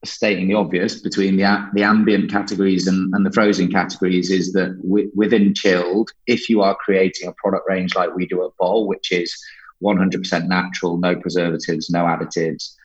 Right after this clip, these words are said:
the Achilles heel for the product that you are making is shelf life, because anything that you make today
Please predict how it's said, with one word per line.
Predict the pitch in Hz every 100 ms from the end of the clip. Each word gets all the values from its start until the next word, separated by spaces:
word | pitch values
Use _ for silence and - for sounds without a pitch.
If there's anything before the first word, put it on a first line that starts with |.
| - - - - _ -
the | 101
Achilles | 95 - 113 98 87
heel | 104 95 87
for | -
the | 78 76 -
product | - 104 92 - -
that | 87
you | 92 90
are | 87
making | 101 95 85 82
is | 87 85
shelf | 117 95 -
life, | 76 60 - - _ _
because | 92 - 92 85 - -
anything | 101 110 95 -
that | 92 87
you | 92
make | 95 90 - - _ -
today | 104 98 85 101 123